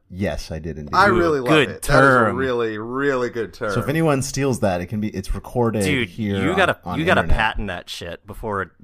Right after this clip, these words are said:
Speaker 2: I
Speaker 3: it's,
Speaker 2: think
Speaker 3: ends up as a
Speaker 2: trademark
Speaker 3: T-shirt on Threadless.
Speaker 2: But I, I like it for its broader, uh, y-, implications, or, or bro-, broader uses, rather.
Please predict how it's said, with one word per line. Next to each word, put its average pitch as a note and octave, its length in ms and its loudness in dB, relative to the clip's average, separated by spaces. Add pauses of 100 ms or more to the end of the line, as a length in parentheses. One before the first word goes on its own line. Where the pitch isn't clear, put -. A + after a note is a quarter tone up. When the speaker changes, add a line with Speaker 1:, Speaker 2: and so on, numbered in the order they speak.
(140)
Speaker 2:
I C3+ 40 -4
Speaker 3:
it's, C#3+ 100 -4
Speaker 2:
think C4 140 0
Speaker 3:
ends C#3 120 2
up D#3 140 2
as D3 80 0
a F#3+ 140 2
Speaker 2:
trademark C#3 280 4
Speaker 3:
T-shirt A2+ 160 2
on F#2 160 0
Threadless. F#2 640 -10 (280)
Speaker 2:
But D#3 120 4
I, E3+ 40 6
I F#3 280 6
like G3 240 2
it D3+ 120 -4
for D#3 220 -2
its B2 100 -6
broader, B2 720 0
uh, - 400 -18
y-, A#2 360 -10 (320)
implications, A#2+ 760 -6
or, A2+ 220 0
or A#2+ 120 2
bro-, C3 280 2
broader B2+ 400 2
uses, A2+ 500 -4
rather. F#2 460 -6